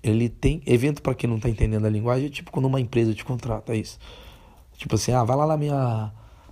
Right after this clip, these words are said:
na minha empresa e faz um show pra cinquenta pessoas." Ou então, "Vou fazer uma festa de fim de ano, pô, apresenta lá." É um show diferente do convencional, porque é um show que você tá,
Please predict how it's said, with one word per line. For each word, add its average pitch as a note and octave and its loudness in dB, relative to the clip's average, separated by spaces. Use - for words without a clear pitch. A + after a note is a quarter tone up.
na A2 2
minha A#2 2
empresa B2+ 2
e A#2+ -4
faz B2+ 0
um A#2+ 0
show A#2+ 0
pra A#2+ 0
cinquenta A#2 0
pessoas." A2+ 2
Ou A2+ 2
então, C3 0
"Vou B2+ 2
fazer C3 -2
uma C#3 0
festa B2+ -2
de A2 -4
fim B2 -2
de A#2 2
ano, C#3 0
pô, C3 4
apresenta B2+ 0
lá." A2 0
É D#3 6
um F#3 4
show C3 4
diferente A2 -2
do G#2+ -2
convencional, A2+ -2
porque D3 -8
é D3+ 0
um D3+ -2
show C3+ -2
que - -8
você C3+ -2
tá, C#3+ 0